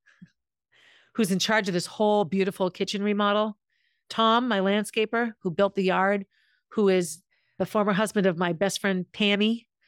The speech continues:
my gym bestie, Rocky, who is a Concord native from way back, who understands the big picture around trees and the beauty and their meaning in life,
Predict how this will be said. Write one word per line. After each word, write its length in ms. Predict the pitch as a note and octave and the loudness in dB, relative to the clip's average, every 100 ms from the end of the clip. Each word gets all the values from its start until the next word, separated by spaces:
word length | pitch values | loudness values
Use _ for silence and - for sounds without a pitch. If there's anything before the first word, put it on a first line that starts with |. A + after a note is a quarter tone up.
| - | -8
my 140 | E3+ | -6
gym 300 | E3 F#3 F#3+ | -2 -2 0
bestie, 500 | G3+ G3 - A3+ G#3 _ - | 0 -2 -2 -4 -4 _ -2
Rocky, 520 | A3 B3+ - F#3+ - | 2 2 2 0 -2
who 240 | - A#3+ A3 | -2 2 2
is 100 | F#3+ | 2
a 280 | F3 E3+ - | 0 -2 -6
Concord 380 | - C4 C4 C4 | -2 0 0 0
native 320 | A#3+ A#3 A3+ | 0 0 -2
from 160 | - F3+ | -4 -2
way 160 | G3 | 0
back, 320 | G3 G3 F#3+ - | 0 0 -2 -6
who 140 | - | -12
understands 560 | A3 A3+ - G#3 G3 F#3 | -8 -6 -4 0 0 -2
the 80 | D#3+ | -2
big 220 | A3 F#3 | -4 -2
picture 340 | A#3 - F3+ | -8 -4 -2
around 360 | E3 F3 F3 E3+ | 0 0 0 -4
trees 500 | - A3 G3 F3 E3+ | -2 2 4 2 0
and 240 | E3 E3 - _ | -4 -6 -12 _
the 100 | - | -6
beauty 380 | D#3 G3 G#3 F#3+ | 0 2 4 2
and 100 | E3+ | 2
their 80 | F3 | 0
meaning 300 | F3+ F#3 F3+ | 2 2 2
in 100 | E3+ | 0
life, 380 | D#3 D3 - | -2 -8 -12